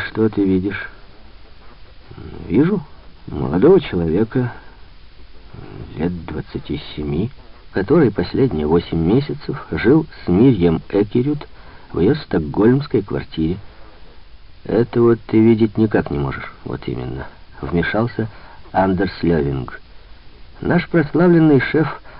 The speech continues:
Государственной комиссии по уголовным делам попросту выкладывает всё, что ему известно». «Окей», — сказал Кристер. «М, я вижу мужчину с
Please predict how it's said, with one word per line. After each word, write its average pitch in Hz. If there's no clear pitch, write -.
Государственной 120
комиссии 113
по 104
уголовным 104
делам 120
попросту 117
выкладывает 104
всё, -
что -
ему 196
известно». 67
«Окей», — 82
сказал 113
Кристер. 113
«М, 143
я 139
вижу 180
мужчину 170
с 143